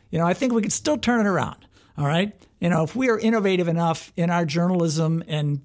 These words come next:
you know, do things that demonstrate a commitment to the pursuit of truth in, but nobody, see, this is the other thing about journalism. Nobody's required to consume the news. It's not like you have to do it. You do it because you want to do it or because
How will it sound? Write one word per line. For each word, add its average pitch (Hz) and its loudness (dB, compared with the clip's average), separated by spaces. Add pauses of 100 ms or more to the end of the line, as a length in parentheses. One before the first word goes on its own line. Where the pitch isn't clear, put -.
(120)
you 196 0
know, 143 -2
do 170 0
things 185 0
that 160 0 (200)
demonstrate 180 0
a 156 0
commitment 175 -2
to 151 0 (160)
the 151 -2
pursuit 196 0
of 175 -2
truth 180 0 (280)
in, 202 0 (380)
but 233 -2
nobody, 285 0
see, 285 -6
this 285 -2
is 247 -2
the 254 4
other 240 2
thing 214 0
about 170 0
journalism. 151 0 (840)
Nobody's 170 -2
required 147 -2 (240)
to - -6
consume 143 -2
the 127 0
news. 143 -4 (640)
It's - -10
not 185 -2
like 165 -2
you 170 0
have 160 -2
to 147 -2
do 160 0
it. - -8 (720)
You 156 -6
do 185 2
it 226 -2
because 170 4
you 151 2
want 160 2
to 156 0
do 123 -4
it - -16 (560)
or 143 2
because 151 0